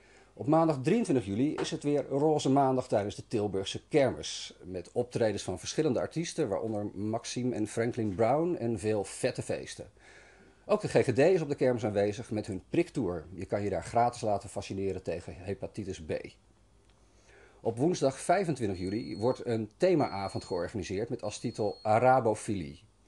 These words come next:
Arabofilie is een voorliefde voor Arabische jongens. Dit verschijnsel is vooral bekend onder Noord-Europese homoseksuelen. Arabische mannen en jongens met homoseksuele gevoelens laten steeds vaker van zich horen.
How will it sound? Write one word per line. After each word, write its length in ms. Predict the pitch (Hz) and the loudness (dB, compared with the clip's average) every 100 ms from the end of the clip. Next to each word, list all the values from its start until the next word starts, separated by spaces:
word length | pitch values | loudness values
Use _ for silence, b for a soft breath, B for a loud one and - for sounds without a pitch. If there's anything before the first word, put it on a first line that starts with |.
| b b b b b | b b b b b
Arabofilie 680 | - 107 117 110 - 120 147 | -2 4 4 4 0 0 0
is 140 | 117 | 0
een 120 | 113 98 | -2 -2
voorliefde 600 | - 147 139 139 - 127 | 2 4 4 2 -2 -2
voor 280 | 113 107 | 2 2
Arabische 520 | 98 101 110 110 101 90 | 2 2 2 2 -2 -4
jongens. 400 | 76 78 - - | -6 -8 -12 -14
Dit 180 | 78 - | -14 -12
verschijnsel 500 | 101 - 101 101 92 | -10 -6 -6 -4 -8
is 120 | - | -2
vooral 220 | 110 104 | 2 2
bekend 380 | 98 110 98 - | 2 0 0 -2
onder 240 | 92 90 | -6 -6
Noord-Europese 960 | 92 101 131 151 - 104 - 90 98 101 | -2 4 4 4 2 -2 0 0 0 -2
homoseksuelen. 840 | 95 95 95 - 101 87 80 80 B B B B B B B B - | -2 -2 -6 -8 -6 -4 -6 -10 B B B B B B B B -4
Arabische 420 | 127 156 165 131 | 4 6 6 6
mannen 360 | 117 127 180 123 | 6 6 6 4
en 200 | 120 107 | 0 0
jongens 320 | 104 120 - | 2 0 0
met 160 | 110 | 0
homoseksuele 680 | 104 107 101 107 - 101 98 | 0 -2 0 -2 0 0 0
gevoelens 400 | - - 101 120 | -2 -8 -6 -2
laten 360 | 117 107 104 95 | 2 2 2 -4
steeds 420 | - 101 92 - | -4 -2 -2 0
vaker 360 | - 147 147 104 | 4 4 4 -2
van 160 | 98 | -2
zich 120 | 110 | -4
horen. 360 | 117 110 90 | 0 2 2